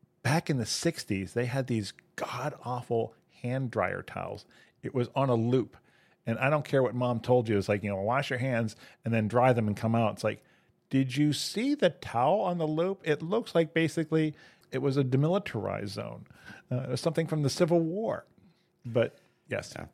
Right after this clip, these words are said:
Speaker 2: Yeah. So, so the whole act of drying and the act of actually choosing to whether to wash are two other existential <laughs> acts that, that, that, that have to be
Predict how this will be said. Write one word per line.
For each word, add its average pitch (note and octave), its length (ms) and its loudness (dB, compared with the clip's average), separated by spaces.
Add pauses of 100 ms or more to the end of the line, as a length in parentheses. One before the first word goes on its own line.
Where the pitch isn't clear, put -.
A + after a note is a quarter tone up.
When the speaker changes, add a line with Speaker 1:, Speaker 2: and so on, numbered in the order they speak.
(120)
Speaker 2:
Yeah. G#2+ 220 2
So, G#2 360 0 (260)
so B2+ 160 -2
the A#2 120 -2
whole G3+ 440 -2
act A#2+ 480 -2
of G#2 360 -4 (360)
drying G#2+ 720 -2 (160)
and F#2 460 -2
the F#2 180 -6
act G2 300 -4
of E2+ 80 -8
actually F#2+ 280 -6
choosing D3+ 600 -2
to G2 100 -4
whether F#2 300 0
to E2 100 -4
wash E2 380 -4
are F#2 160 -6
two B2 300 -2
other A2 300 4
existential F#2+ 720 -2
<laughs> - 40 -8
acts - 480 0
that, - 320 -4
that, A#2 240 0
that, A2 200 -4
that G#2+ 120 -2
have G#2+ 220 0
to G#2+ 100 -8
be F#2+ 340 -8